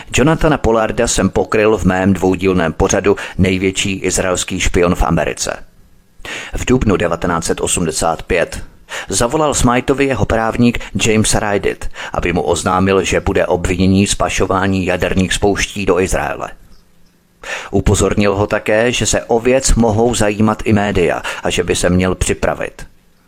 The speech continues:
Smytha ta vyhlídka vyděsila. Obvinění padlo právě v době, kdy měl s celou rodinou v plánu odjet na dlouhou plánovanou dovolenou do Izraele. Státní zástupce neochotně vyhověl souhlasu soudu s cestou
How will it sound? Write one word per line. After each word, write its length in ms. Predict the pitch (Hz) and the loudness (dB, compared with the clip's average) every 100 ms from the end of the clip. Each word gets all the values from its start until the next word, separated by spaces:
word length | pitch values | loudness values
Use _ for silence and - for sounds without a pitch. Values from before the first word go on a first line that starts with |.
| _ - - | _ -12 -4
Smytha 520 | - 139 160 165 175 | 0 2 2 2 0
ta 160 | 170 147 | 0 0
vyhlídka 580 | 139 123 135 - 147 | 0 -2 -4 -4 -2
vyděsila. 720 | 131 110 107 - - 60 - - - - _ - - - | 0 0 0 0 -2 -4 -6 -10 -20 -20 _ -14 -12 -4
Obvinění 600 | - 117 143 131 98 85 | -2 0 2 2 4 2
padlo 320 | 85 87 82 | 0 -2 0
právě 400 | 78 82 85 87 | -2 -2 0 0
v 80 | 78 | 0
době, 360 | 98 95 90 82 - - | 0 2 0 0 -6 -8
kdy 160 | 98 90 | -2 2
měl 320 | 92 104 117 | 2 2 0
s 80 | - | 0
celou 320 | 113 98 90 | 2 2 2
rodinou 420 | 95 98 104 104 | 2 2 2 2
v 100 | - | 0
plánu 420 | 101 98 101 101 | 0 2 2 2
odjet 440 | - 98 98 98 98 | 2 0 0 0 0
na 80 | |
dlouhou 540 | 82 98 98 92 104 104 | 0 2 2 4 2 2
plánovanou 640 | - 90 95 90 92 92 | 0 0 2 2 2 2
dovolenou 540 | 92 87 90 90 92 90 | 0 0 2 2 2 2
do 160 | 90 | 0
Izraele. 480 | 82 73 65 50 50 - - _ _ _ - - - - | 0 -2 -2 -4 -10 -16 -20 _ _ _ -20 -14 -12 -8
Státní 420 | - 147 175 156 | -4 0 0 2
zástupce 640 | 113 123 120 147 127 - 139 | 2 2 0 0 0 2 2
neochotně 680 | 123 - 123 - 110 120 | 2 0 0 0 2 2
vyhověl 520 | 110 92 101 80 73 69 | 2 2 0 0 0 0
souhlasu 560 | 87 82 87 80 - | 0 0 -2 -2 -4
soudu 360 | - 90 87 85 | 0 2 2 0
s 100 | - | -2
cestou 440 | - - 101 90 | -4 -2 2 2